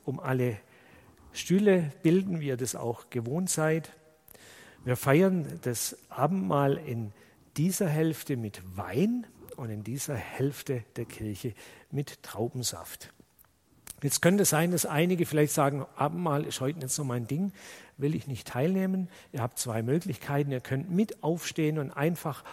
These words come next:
Brot und Wein an euch vorbeigehen lassen oder ihr könnt auch sitzen bleiben. Werdet dann halt erleben, dass viele auf euch schauen.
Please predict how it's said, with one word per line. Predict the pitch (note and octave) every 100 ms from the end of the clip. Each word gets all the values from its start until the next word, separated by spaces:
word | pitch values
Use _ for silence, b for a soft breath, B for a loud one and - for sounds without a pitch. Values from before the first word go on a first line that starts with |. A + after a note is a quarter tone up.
| B
Brot | - D3 G3+ G3
und | C3 A#2+
Wein | A#2+ E3 F#3
an | C3
euch | A#2+ A2+
vorbeigehen | A2+ G#2 C#3+ G#3 - F3 E3+
lassen | D3+ D3 - D#3+ - B B B B -
oder | D3+ D#3+
ihr | F2
könnt | C3 B2+ C3 -
auch | - A2+ - - b b
sitzen | - B2 - C#3+
bleiben. | B2+ B2 B2 B2+ A#2+ B B B B B _ - _ _ _ _ -
Werdet | A#2+ B2+
dann | A#2+ G#2
halt | C3 C#3
erleben, | A#2+ A#2+ B2+ C#3
dass | A#2
viele | - B2 B2+
auf | - A#2
euch | A#2+ F#2+ -
schauen. | G2 D#2+